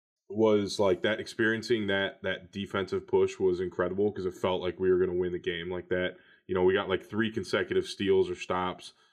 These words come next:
and, uh, you know, transitioned into points,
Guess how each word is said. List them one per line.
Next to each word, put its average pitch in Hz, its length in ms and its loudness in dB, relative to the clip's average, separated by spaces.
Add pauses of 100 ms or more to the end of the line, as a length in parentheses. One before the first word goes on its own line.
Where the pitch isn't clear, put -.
(260)
and, 92 440 0
uh, 90 520 -2 (380)
you 104 100 -2
know, 87 260 -6 (220)
transitioned 101 600 -2
into 95 200 0
points, 95 600 -2